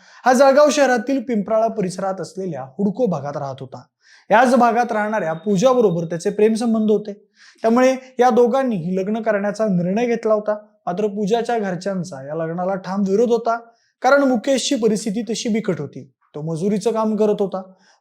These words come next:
पण पूजाला त्या गोष्टीबद्दल काही तक्रार नव्हती, त्यामुळे तिने काहीही झालं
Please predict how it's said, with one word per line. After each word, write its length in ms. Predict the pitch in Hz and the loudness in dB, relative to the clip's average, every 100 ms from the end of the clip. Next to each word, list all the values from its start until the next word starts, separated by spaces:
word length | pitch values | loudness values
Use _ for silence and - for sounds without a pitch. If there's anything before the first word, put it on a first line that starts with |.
| - | 0
पण 140 | 208 | 0
पूजाला 440 | 196 196 226 165 | 2 2 2 2
त्या 140 | 143 160 | -2 -6
गोष्टीबद्दल 760 | 170 165 - 226 196 160 190 | -6 -6 -4 -2 0 -2 -4
काही 180 | 190 196 | -4 -6
तक्रार 400 | 196 190 160 143 | -4 -4 -2 -4
नव्हती, 340 | 139 131 135 151 _ _ - | -6 -12 -14 -20 _ _ -4
त्यामुळे 200 | 214 247 | -2 0
तिने 160 | 269 | 0
काहीही 380 | 247 226 240 254 | 2 2 4 2
झालं 320 | 190 165 139 | 0 -4 -8